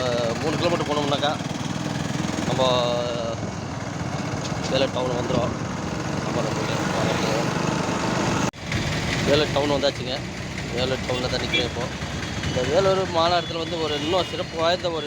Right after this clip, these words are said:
இடம் என்னன்னு சொல்லி பார்த்தீங்கன்னா, மிகவும் சிறப்பு வாய்ந்த இடம் காட்டுறேன் பாருங்க. இந்த வெள்ளூரில் பார்த்தீங்கன்னா, இது ஒரு பிரசித்தி பெற்ற ஒரு இதுங்க இது. கோட்டை, வேலூர் கோட்டை இது ரொம்ப பிரசித்தி பெற்ற ஒரு இடம் இது. ஆமா, இதெல்லாம் பார்த்தீங்கன்னா கண்டிப்பா உள்ள போய் பாருங்க, ரொம்ப பிரமாதமா இருக்கும்.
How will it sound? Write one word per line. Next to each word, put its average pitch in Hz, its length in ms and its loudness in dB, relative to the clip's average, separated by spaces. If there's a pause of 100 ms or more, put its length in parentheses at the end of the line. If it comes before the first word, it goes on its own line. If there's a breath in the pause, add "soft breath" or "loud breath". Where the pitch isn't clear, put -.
இடம் 151 180 2
என்னன்னு 143 240 -2
சொல்லி 135 160 -4
பார்த்தீங்கன்னா, 135 360 0
மிகவும் 139 280 0
சிறப்பு 139 200 2
வாய்ந்த 135 280 2
இடம் 123 200 0 (320)
காட்டுறேன் 127 280 2
பாருங்க. 110 220 0 (1200)
இந்த 143 100 0 (100)
வெள்ளூரில் 185 300 4
பார்த்தீங்கன்னா, 175 320 2
இது 156 120 -4
ஒரு 151 100 -2 (100)
பிரசித்தி 165 320 -6
பெற்ற 180 240 -2
ஒரு 156 140 2 (180)
இதுங்க 135 280 -2
இது. 147 100 4 (680)
கோட்டை, 185 240 6
வேலூர் 190 260 4
கோட்டை 143 220 2
இது 139 180 -4
ரொம்ப 143 160 -6
பிரசித்தி 143 300 -6
பெற்ற 147 120 -2 (100)
ஒரு 127 120 -4
இடம் 127 160 2
இது. 131 100 -2 (720)
ஆமா, 120 160 2 (280)
இதெல்லாம் 135 240 2
பார்த்தீங்கன்னா 139 280 -2
கண்டிப்பா 156 260 -2
உள்ள 156 140 0
போய் 135 140 -2
பாருங்க, 143 220 0 (100)
ரொம்ப 151 200 0
பிரமாதமா 135 320 0
இருக்கும். 127 260 -4